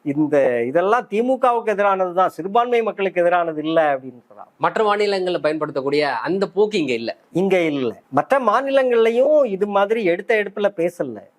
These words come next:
Speaker 1: கலவரம் பண்றதுக்கு ஒரு சின்ன வாய்ப்பு கிடைக்கிற வரைக்கும் அதை பேசுவாங்க. ஒரு சின்ன கோயம்புத்தூர் இன்சிடென்ட் மாதிரி ஒரு சின்ன பொறி கிடைச்சதுன்னா, வச்சு கொளுத்தி ஊரை தீ வச்சு பத்து பேரை கொன்னு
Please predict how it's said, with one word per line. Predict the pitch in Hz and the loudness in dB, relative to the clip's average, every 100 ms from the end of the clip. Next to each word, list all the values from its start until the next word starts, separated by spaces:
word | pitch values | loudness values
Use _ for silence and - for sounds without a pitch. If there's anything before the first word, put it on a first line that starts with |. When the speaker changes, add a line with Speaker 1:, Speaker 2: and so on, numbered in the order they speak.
| _ _ | _ _
Speaker 1:
கலவரம் | - 120 190 277 285 269 | -6 0 2 2 2 0
பண்றதுக்கு | 240 208 202 175 233 | -2 0 0 0 0
ஒரு | 214 160 | 0 -2
சின்ன | - 208 247 | -8 -2 0
வாய்ப்பு | 220 139 190 - 226 - | 2 2 0 -2 -4 -2
கிடைக்கிற | 160 208 _ _ 240 208 190 | -4 -4 _ _ 0 2 2
வரைக்கும் | 190 254 - 330 | 2 0 0 -2
அதை | 233 165 | 0 -2
பேசுவாங்க. | 160 165 185 135 110 87 _ _ _ _ _ _ | -2 0 0 0 -4 -18 _ _ _ _ _ _
ஒரு | 143 135 127 | -2 -2 -2
சின்ன | - 285 330 339 - | -2 0 2 0 0
கோயம்புத்தூர் | 220 262 269 254 254 202 | 0 0 -2 -2 -2 0
இன்சிடென்ட் | 190 175 180 165 165 | -2 -4 -4 -2 0
மாதிரி | 233 294 | -2 0
ஒரு | 202 160 | 0 0
சின்ன | - 240 285 294 | -4 -6 -2 -2
பொறி | - - 196 311 285 - | -4 0 0 0 -4 -4
கிடைச்சதுன்னா, | 165 185 - 220 160 135 120 113 98 107 117 | -2 -2 -4 -4 -2 0 0 -2 -4 -12 -6
வச்சு | 120 247 - - 320 - | 0 0 -2 -4 -4 -4
கொளுத்தி | - 240 285 - 311 | -2 0 0 -2 0
ஊரை | 226 233 277 285 - | 2 2 2 2 -2
தீ | 214 247 | -4 0
வச்சு | 240 - 277 - | 0 0 -6 -4
பத்து | 175 214 | -2 -2
பேரை | 196 240 262 - | 0 0 0 -2
கொன்னு | 185 233 262 | -4 0 0